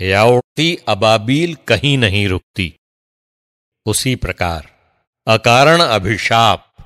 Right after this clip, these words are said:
किसी को नहीं लगता। घोड़े के लिए चाबुक,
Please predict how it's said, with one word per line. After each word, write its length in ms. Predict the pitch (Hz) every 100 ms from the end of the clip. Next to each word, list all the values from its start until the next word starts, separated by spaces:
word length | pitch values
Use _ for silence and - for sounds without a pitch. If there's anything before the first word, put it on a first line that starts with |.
| _ _ _ _ _ -
किसी 280 | 170 196 170
को 140 | 139
नहीं 300 | 110 95 104
लगता। 460 | 92 87 _ - - _ _ _ _ _ _ _ _ _ _ _ _ -
घोड़े 380 | 78 123 160 185
के 160 | - 160
लिए 320 | 131 123 117
चाबुक, 640 | - 104 104 117 131 -